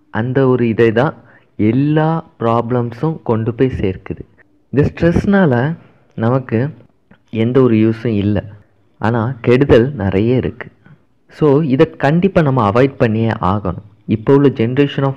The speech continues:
peoples-ல நிறைய பேருக்கு ஸ்ட்ரெஸ்ஸுங்கிறது கூடயே இருக்கிற ஒண்ணாயிடுச்சு.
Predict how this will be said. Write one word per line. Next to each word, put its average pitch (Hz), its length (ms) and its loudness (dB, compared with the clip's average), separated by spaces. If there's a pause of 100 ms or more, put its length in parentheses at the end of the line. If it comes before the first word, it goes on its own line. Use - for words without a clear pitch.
peoples-ல 113 680 0 (360)
நிறைய 135 460 0
பேருக்கு 120 360 0
ஸ்ட்ரெஸ்ஸுங்கிறது 127 1040 0 (440)
கூடயே 147 440 4
இருக்கிற 127 460 2
ஒண்ணாயிடுச்சு. 95 640 -2